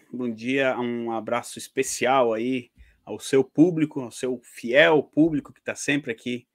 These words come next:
prestigiando você. E estamos aí, de novo,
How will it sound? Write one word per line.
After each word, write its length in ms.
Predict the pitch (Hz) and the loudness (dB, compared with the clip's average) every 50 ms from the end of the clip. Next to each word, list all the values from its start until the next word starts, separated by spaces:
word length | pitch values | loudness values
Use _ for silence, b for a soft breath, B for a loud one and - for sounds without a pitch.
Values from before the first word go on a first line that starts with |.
| _ _ _ _ | _ _ _ _
prestigiando 760 | - 117 - - 120 113 104 107 113 117 127 135 123 113 104 | -18 -14 -8 -6 -6 -6 -4 -2 -2 -2 0 0 -2 -2 -4
você. 540 | 104 104 - - - 127 139 151 160 165 - _ _ _ _ _ _ _ | -8 -10 -10 -6 -4 -2 0 0 -2 -4 -8 _ _ _ _ _ _ _
E 80 | - - | -4 -4
estamos 380 | 147 - - 202 233 254 247 | -2 0 0 2 2 2 4
aí, 320 | 247 226 220 220 208 - - - | 4 4 4 2 0 -4 -6 -6
de 140 | 147 160 196 | -4 -2 0
novo, 440 | 214 208 190 165 131 107 - - | 2 4 4 4 2 0 -6 -16